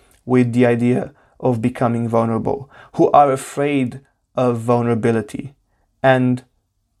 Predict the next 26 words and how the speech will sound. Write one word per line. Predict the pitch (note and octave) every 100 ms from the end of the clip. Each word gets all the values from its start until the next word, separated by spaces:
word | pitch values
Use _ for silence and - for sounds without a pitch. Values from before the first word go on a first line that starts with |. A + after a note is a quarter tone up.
| _ _ -
I | D3+ F#3 G3+
don't | F#3+ F#3+
judge, | D3+ G3 F3 B2 -
I | C#3+ C#3+
don't | D3 C#3
blame. | B2 B2 C3+ A2+ A2+ C3+ _ _ _ _ _ _ _ _ _
I | C3+ C#3+
simply | D3+ D3+ C#3 C#3 C3
embark | C3 B2+ D3 E3 D3+
on | D3
that | C3+
journey | C3 C#3 C3+
with | A#2+ C3+ -
them | B2+ A#2+ A#2 - _ _ _ _ - - _
to | C#3
guide | B2 C#3 C#3+
them | C3+ B2+
to | B2 - B2+ A#2+
a | A#2
place | - B2 A#2+ -
where | B2 B2
they | B2+ C#3
feel | - C3+
better | A#2+ B2 - A#2 B2 - _ _ - _
about | C3 A#2 G3+ A2+ - _ _ -
themselves, | B2 B2 A#2 A2+ G#2